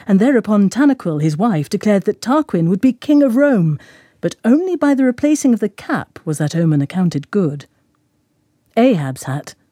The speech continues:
was never restored. The wild hawk flew on and on with it, far in advance of the prow, and at last disappeared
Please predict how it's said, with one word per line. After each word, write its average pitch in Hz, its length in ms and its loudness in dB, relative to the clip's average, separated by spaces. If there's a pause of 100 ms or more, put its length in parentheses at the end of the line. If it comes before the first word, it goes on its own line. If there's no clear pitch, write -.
(120)
was 180 180 0
never 185 260 2
restored. 135 600 -6 (320)
The 190 80 4
wild 285 360 2
hawk 214 300 0
flew 269 400 2
on 233 320 2
and 175 160 2
on 196 180 2
with 160 140 0
it, 160 180 -4 (520)
far 294 280 2
in 233 80 4
advance 214 480 -2
of 165 80 -4
the 160 60 -2
prow, 165 540 -2 (800)
and 156 100 -2
at 165 140 -4
last 208 500 -4 (440)
disappeared 180 720 -4